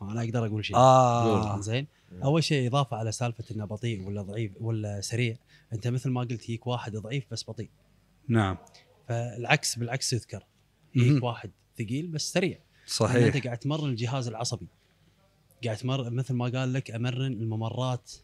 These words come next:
Speaker 1: العصبية اللي عنده، فهو استيعاب. لمن، لمن يعطي من المخ أوردر إنه يسوي حركة، الممرات العصبية تكون سريعة، فهو يكون سريع.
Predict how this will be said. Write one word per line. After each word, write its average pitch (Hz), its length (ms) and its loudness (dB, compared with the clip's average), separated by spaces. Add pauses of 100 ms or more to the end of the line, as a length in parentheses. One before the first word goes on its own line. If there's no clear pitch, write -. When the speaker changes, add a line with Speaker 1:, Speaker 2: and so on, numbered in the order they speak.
(100)
Speaker 1:
العصبية 117 500 -4
اللي 117 160 -4
عنده، 120 320 -4 (260)
فهو 113 320 -4
استيعاب. 113 520 -2 (380)
لمن، 110 260 -2 (760)
لمن 120 240 0
يعطي 131 460 0 (400)
من 123 180 2
المخ 131 440 2 (480)
أوردر 117 340 -2
إنه 107 140 -4
يسوي 127 340 -2
حركة، 135 440 -4 (580)
الممرات 120 460 2
العصبية 143 340 -2
تكون 139 200 -2
سريعة، 123 380 -2
فهو 139 240 0
يكون 139 200 0
سريع. 107 260 -4